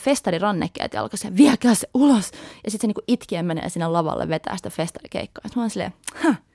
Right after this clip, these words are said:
been there." <laughs> Niinku, et, et, miksi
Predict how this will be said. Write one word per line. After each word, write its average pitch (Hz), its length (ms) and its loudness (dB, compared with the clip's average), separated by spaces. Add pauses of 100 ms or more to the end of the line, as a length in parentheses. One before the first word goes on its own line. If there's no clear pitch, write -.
(360)
been 247 280 0
there." 220 300 -6 (120)
<laughs> 277 220 6
Niinku, 359 160 8
et, 320 140 8 (500)
et, - 160 0 (680)
miksi - 640 2